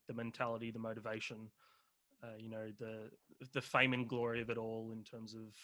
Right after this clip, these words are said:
um, I don't know, how, how people interact with one another and how that leads to either depression or happiness based on the field that they're in. Uh, and we'll kinda get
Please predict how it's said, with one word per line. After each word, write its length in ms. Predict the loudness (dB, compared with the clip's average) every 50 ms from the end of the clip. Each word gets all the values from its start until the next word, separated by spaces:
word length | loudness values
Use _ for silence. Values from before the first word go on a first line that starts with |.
| -20 -20 -20 _ _ _ -14 -10 -8
um, 420 | -8 -6 -8 -8 -8 -10 -12 -14 -18 _ _ _ _ _ _ _ _ _ _ _ _ _ _ _ -8
I 60 | -6
don't 40 | -2 -2 -2
know, 60 | 0
how, 400 | 2 4 4 6 6 4 2 0 -4 -18 -20 -20 -20 -20 _ _
how 240 | 4 8 10 10 10
people 500 | 10 6 4 2 4 2 -2 -4 -4 -2 -2
interact 420 | -2 -2 0 0 2 2 2 0 -2
with 100 | -8 -4
one 140 | -4 -4 -4
another 440 | -2 -4 -4 -2 -2 -2 -4 -4 -6 -6
and 140 | -6 -8 -6
how 260 | -2 -2 -2 -2 0 -2
that 200 | -2 -2 -4 -4 -6
leads 440 | -10 -8 -6 -6 -6 -8 -8 -10 -12
to 100 | -8 -8 -8 -8 -8 -12 _ -20 -20 -20 -20 _ _ -4
either 300 | -4 -2 -2 -2 -4 -6 -6
depression 480 | -10 -10 -4 -4 -4 -2 -4 -8 -10 -10
or 80 | -10 -8
happiness 580 | -8 -10 -8 -8 -10 -10 -8 -10 -10 -8 -2 -2 -2 -2 -4 -4
based 300 | 0 0 0 0 -2 -6
on 100 | -6 -8
the 80 | -8 -10
field 240 | -10 -10 -10 -10 -10
that 100 | -8 -8
they're 180 | -8 -6 -6
in. 140 | -6 -8 -8 -10 -14 _ _ -12
Uh, 280 | -10 -10 -10 -10 -12 -12 -12 _ -4
and 300 | -4 -2 -2 -2 -6 -4
we'll 140 | -4 -6 -6
kinda 260 | -4 -4 -4 -4 -4
get 280 | -6 -6 -6 -6 -8 -10